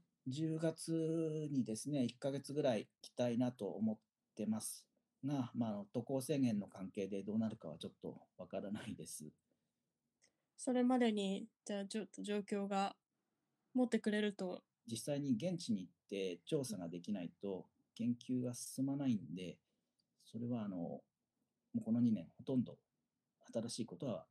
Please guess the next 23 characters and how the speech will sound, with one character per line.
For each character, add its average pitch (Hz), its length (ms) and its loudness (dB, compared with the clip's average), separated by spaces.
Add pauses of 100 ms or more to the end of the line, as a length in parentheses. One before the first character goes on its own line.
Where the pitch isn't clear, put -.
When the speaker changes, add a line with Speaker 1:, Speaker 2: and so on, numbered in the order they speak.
(280)
Speaker 1:
あ 92 60 -12
の、 85 180 -12
進 - 240 -10
ん - 20 -8
で 90 80 -10
な 90 120 -8
い 73 60 -10
で - 120 -20
す - 160 -10
ね。 107 260 -6
は - 60 -18
い。 - 80 -10 (760)
Speaker 2:
や 240 100 -4
っ - 40 -4
ぱ 226 80 0
現 311 260 2
地 262 160 4
に 233 140 8
行 233 80 4
か 262 140 6
な 330 140 6
い 294 100 4
と 208 400 2